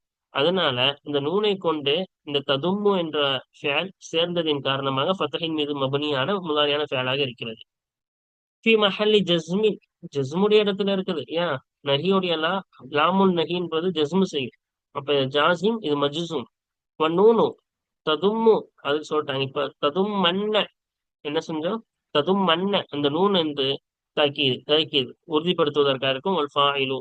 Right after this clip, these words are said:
இன்னும் ஃபாயில் ஆகிறது. லமீருன் முஸ்தத்தருன், ஆ, மறைக்கப்பட்ட லமீர் ஆகும். அதோட ஃபாயில், இன்னும் ஃபாயில் ஆகிறது மறைக்கப்பட்ட லமீர் ஆகும். தக்தீரு, அதோட உள்ரங்கமாகிறது அந்த, இதோட தக்தீர் உள்ளுக்குள்ள என்ன இருக்கும்? அந்தன்னு இருக்கும். வல் ஹாஉ,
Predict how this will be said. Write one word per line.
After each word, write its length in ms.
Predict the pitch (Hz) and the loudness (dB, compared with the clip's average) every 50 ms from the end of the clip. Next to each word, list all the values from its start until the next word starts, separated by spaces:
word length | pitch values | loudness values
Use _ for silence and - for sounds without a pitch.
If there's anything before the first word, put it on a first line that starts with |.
| - | -8
இன்னும் 260 | _ 147 147 151 151 147 | _ -6 -4 -4 -4 -2
ஃபாயில் 300 | - 139 135 139 143 147 | -2 -2 0 0 0 0
ஆகிறது. 420 | 147 139 139 143 165 175 165 147 135 | 0 0 0 0 -2 -2 -2 -2 -2
லமீருன் 400 | 135 139 139 143 175 196 175 147 | 0 0 -2 0 0 0 -2 -2
முஸ்தத்தருன், 600 | 139 - _ 151 147 147 147 143 143 170 196 196 - - _ _ _ _ _ _ _ _ - | -4 -4 _ -4 -4 0 0 0 0 0 -2 -4 -4 -8 _ _ _ _ _ _ _ _ -2
ஆ, 140 | - 131 127 | 0 2 2
மறைக்கப்பட்ட 640 | 127 127 131 - 151 - 170 165 - 151 143 143 131 | 2 2 0 -2 0 -2 -4 0 0 -2 0 0 -2
லமீர் 320 | 131 127 131 143 143 135 | -2 0 0 -2 -2 -2
ஆகும். 220 | 127 120 120 120 | -2 -4 -6 -6
அதோட 200 | 120 127 127 123 123 - - | -4 -2 -2 -2 -2 -2 0
ஃபாயில், 160 | 135 139 151 | 2 2 2
இன்னும் 260 | 156 147 143 151 160 151 - | 0 0 -2 -2 -2 -2 -2
ஃபாயில் 240 | 139 135 147 151 151 | 0 0 0 -2 -2
ஆகிறது 480 | 139 135 131 131 131 131 147 202 233 233 | -2 -2 -2 -2 -4 -2 -2 -4 -6 -6
மறைக்கப்பட்ட 520 | - 160 156 151 151 - 156 143 143 135 151 | -2 0 0 0 0 -4 -4 -4 -4 -4 -2
லமீர் 380 | 151 143 131 131 131 131 127 | -2 0 0 0 0 0 0
ஆகும். 240 | 120 120 131 160 202 - _ _ - 151 | -2 -4 -4 -4 -6 -8 _ _ -6 -4
தக்தீரு, 360 | 147 160 151 156 151 143 143 135 | -4 -2 0 0 2 2 2 2
அதோட 160 | 131 131 131 131 | 2 0 0 0
உள்ரங்கமாகிறது 760 | 131 143 156 160 175 175 160 151 143 131 135 156 170 175 | 0 0 0 0 -2 0 0 0 -2 0 -2 -4 -4 -4
அந்த, 500 | 147 127 127 127 120 - - 131 131 117 120 _ _ _ _ _ _ _ | -6 -4 -6 -8 -8 -4 -2 0 0 0 -2 _ _ _ _ _ _ _
இதோட 240 | 147 139 135 131 | 2 2 2 2
தக்தீர் 420 | 131 143 135 131 165 156 160 151 147 | 2 -2 -4 -4 -4 -4 -2 -2 -2
உள்ளுக்குள்ள 280 | 147 156 156 156 151 | -2 -2 -6 -4 -2
என்ன 160 | 147 143 143 147 | -2 -2 -2 -2
இருக்கும்? 260 | 147 147 185 190 - | -4 -2 -6 -4 -2
அந்தன்னு 440 | 135 135 131 127 127 139 135 139 131 | -2 -2 -2 -2 0 0 0 0 0
இருக்கும். 240 | 123 127 131 120 - _ _ _ _ _ _ _ | -2 -4 -10 -16 -16 _ _ _ _ _ _ _
வல் 240 | - 156 160 165 156 | 0 2 2 2 4
ஹாஉ, 360 | 156 151 156 147 135 147 131 | 4 4 4 4 2 -2 -6